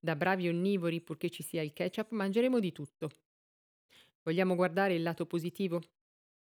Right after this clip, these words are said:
L'obesità dovuta all'eccesso di cibo smetterà di essere un'emergenza e i regimi dietetici non saranno solo gratuiti, ma obbligatori. Ecco quindi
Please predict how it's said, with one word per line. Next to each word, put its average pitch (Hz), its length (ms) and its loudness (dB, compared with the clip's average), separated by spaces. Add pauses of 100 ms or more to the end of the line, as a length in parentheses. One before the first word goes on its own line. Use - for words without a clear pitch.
L'obesità 240 580 4
dovuta 190 320 0
all'eccesso 160 420 -4
di 147 140 -6
cibo 170 320 -2
smetterà 160 420 -4
di 156 140 -4
essere 156 260 -2
un'emergenza 165 760 -2 (360)
e 165 160 2
i - 20 2
regimi 170 460 0
dietetici 190 800 -2
non 254 160 2
saranno 277 360 0
solo 196 260 0
gratuiti, 147 580 -2
ma 143 180 -4
obbligatori. 180 760 -2 (880)
Ecco 311 300 0
quindi 247 340 2